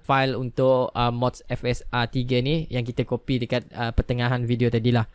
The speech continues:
So dengan ni kita dah pun berjaya install F S R tiga untuk games Hogwarts Legacy ni. So, sekarang aku nak tunjuk korang pula, uh, macam mana dekat Steam punya.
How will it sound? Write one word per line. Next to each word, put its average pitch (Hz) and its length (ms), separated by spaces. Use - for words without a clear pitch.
So 143 80
dengan 143 320
ni 180 400
kita 143 400
dah 135 160
pun 139 240
berjaya 135 480
install 143 480
F 123 240
S 123 160
R 120 160
tiga 151 560
untuk 120 320
games 120 240
Hogwarts 110 400
Legacy 113 400
ni. 113 80
So, 131 160
sekarang 165 240
aku 175 80
nak 151 80
tunjuk 156 320
korang 151 320
pula, 151 400
uh, 131 560
macam 139 240
mana 143 240
dekat 131 560
Steam 135 400
punya. 135 320